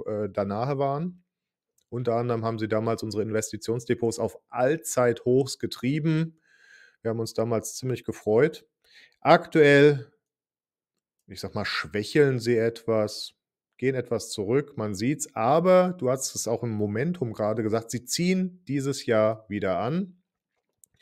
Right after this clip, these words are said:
Und wir berechnen daraus jetzt mal eine Saisonalität. Bei diesen super trendstarken Aktien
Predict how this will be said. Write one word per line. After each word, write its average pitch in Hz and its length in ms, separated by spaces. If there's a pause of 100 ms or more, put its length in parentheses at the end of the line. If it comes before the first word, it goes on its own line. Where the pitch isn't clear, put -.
(600)
Und 127 120
wir 139 120
berechnen 139 420
daraus 123 320
jetzt 123 220
mal 113 120
eine 110 140
Saisonalität. 110 880 (760)
Bei 113 100
diesen 120 560
super 143 600
trendstarken 117 840
Aktien 117 800